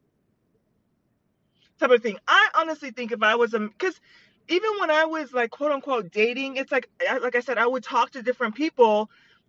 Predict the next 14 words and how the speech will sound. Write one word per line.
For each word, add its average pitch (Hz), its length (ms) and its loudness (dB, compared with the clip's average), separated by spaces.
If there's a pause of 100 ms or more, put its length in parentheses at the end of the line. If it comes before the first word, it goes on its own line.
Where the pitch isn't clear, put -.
and 247 160 4
go 254 160 8
through 254 160 -8
process 240 280 -4
of 226 100 2
elimination. 233 600 0 (100)
And 285 100 -2
I 330 160 -2
remember 302 800 0
having 254 340 0
the 233 100 -4
conversations 226 720 -4
of 202 160 -4
the, 190 200 0